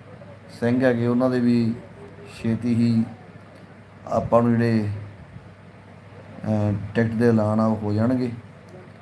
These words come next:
ਤਾਂ ਮੇਰੇ ਵੀਰ ਐਤਕੀ ਵਾਰ ਤਕੜੇ ਹੋ ਕੇ ਆਪਣਾ ਕੀਮਤੀ ਵੋਟ ਉਸ ਬੰਦੇ ਨੂੰ ਦਈਏ ਆਪਾਂ, ਜਿਹੜਾ ਉਹਦਾ ਹੱਕਦਾਰ ਹੈ।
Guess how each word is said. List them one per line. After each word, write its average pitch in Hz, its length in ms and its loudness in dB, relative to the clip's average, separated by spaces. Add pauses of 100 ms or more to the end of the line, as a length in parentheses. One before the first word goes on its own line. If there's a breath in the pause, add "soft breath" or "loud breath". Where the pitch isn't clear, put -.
(540)
ਤਾਂ 131 120 4
ਮੇਰੇ 131 220 4
ਵੀਰ 135 240 4 (1200)
ਐਤਕੀ 131 260 2
ਵਾਰ 139 100 4 (120)
ਤਕੜੇ 135 300 4
ਹੋ 123 180 -2
ਕੇ 117 140 0 (1040)
ਆਪਣਾ 127 380 4 (180)
ਕੀਮਤੀ 139 380 2
ਵੋਟ 117 380 0 (120)
ਉਸ 135 240 -2
ਬੰਦੇ 127 280 2
ਨੂੰ 131 180 6
ਦਈਏ 110 340 4
ਆਪਾਂ, 123 300 2
ਜਿਹੜਾ 120 280 4
ਉਹਦਾ 127 180 4
ਹੱਕਦਾਰ 101 500 -2
ਹੈ। - 120 -10